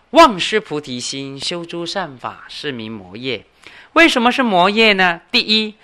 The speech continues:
你没事的时候，你会执着万事，一切的心中常常很纷扰。第二，你目的是追求人天福报，你的我执会非常非常深。就像有些宗教啊，尤其是一贯道，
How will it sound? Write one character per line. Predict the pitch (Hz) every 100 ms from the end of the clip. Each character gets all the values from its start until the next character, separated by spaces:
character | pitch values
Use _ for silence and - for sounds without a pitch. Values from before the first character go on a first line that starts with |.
| - _
你 | 151
没 | 143 151 208
事 | 226 285
的 | 226
时 | 170 156
候， | 170 160 -
你 | 127 120
会 | 165
执 | - 127
着 | 135 113
万 | 139 165 110
事， | - 139 107 _ _ _ _ _ _ _ _ -
一 |
切 | 214 339
的 | 311
心 | 220 240 233
中 | 226 220 214 _ _
常 | - 185
常 | 180
很 | 175 120
纷 | 104 160 170
扰。 | 151 104 - _ _ _ _ _
第 | 285 269
二， | 190 -
你 | 156 147 151
目 | 202 214
的 | 185 190
是 | - 151
追 | 214
求 | 214 147 127 120
人 | 110 113 151
天 | 196 190
福 | 147 127
报， | 180 147 - - _
你 | 127
的 | 135 -
我 | 165 143 110
执 | - - 120
会 | 151 208
非 | - 247
常 | 165 156
非 | 180
常 | 160 131
深。 | - 185 180 180 160 _ _ _ _ _ _ _ - _ - _
就 | 185
像 | 208
有 | 170
些 | 123 156
宗 | 170 170
教 | 165 165 117 - _ _ _
啊， | 104
尤 | 110 139
其 | 139 131
是 | 151 127
一 | 131
贯 | 147 131
道， | 131 117